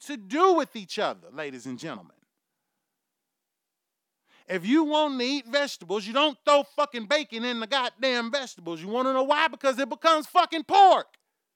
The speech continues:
It's not vegetables no more. It's not healthy. So why the fuck would you throw pork and vegetables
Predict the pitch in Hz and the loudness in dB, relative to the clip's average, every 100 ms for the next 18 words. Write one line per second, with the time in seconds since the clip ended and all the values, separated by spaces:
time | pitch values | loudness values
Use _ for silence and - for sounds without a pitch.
0 | - 226 349 349 254 370 370 - 262 233 | -16 -4 2 2 2 2 2 0 -10 -8
1 | 196 208 190 165 113 - 233 - 339 339 | -6 -6 -4 -6 -6 -10 -14 -4 -2 0
2 | 269 359 349 - 165 - _ _ _ _ | 4 6 6 2 -18 -18 _ _ _ _
3 | _ _ _ _ _ _ - 320 339 226 | _ _ _ _ _ _ -4 4 4 4
4 | 226 - 370 302 _ - 247 262 311 - | -2 6 6 6 _ -14 -12 -10 -10 -6
5 | 285 269 - 359 320 _ _ 254 285 269 | -6 -6 -8 -8 -8 _ _ -12 -10 -4
6 | 349 - 247 302 | -4 -4 -14 -16